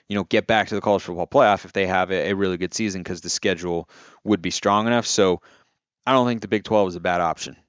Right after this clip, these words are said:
a-, at all. I, I think the Big twelve is a really feasible option if you can't get the Big Ten. And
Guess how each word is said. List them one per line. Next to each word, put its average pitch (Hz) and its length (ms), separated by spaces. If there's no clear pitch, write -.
a-, 92 220
at 98 100
all. 82 180
I, 92 180
I 92 100
think 107 160
the 92 80
Big 95 240
twelve 92 420
is 85 420
a 98 80
really 113 420
feasible 110 440
option 123 360
if 123 140
you 120 60
can't - 300
get 110 220
the 127 80
Big 135 220
Ten. 160 340
And 110 440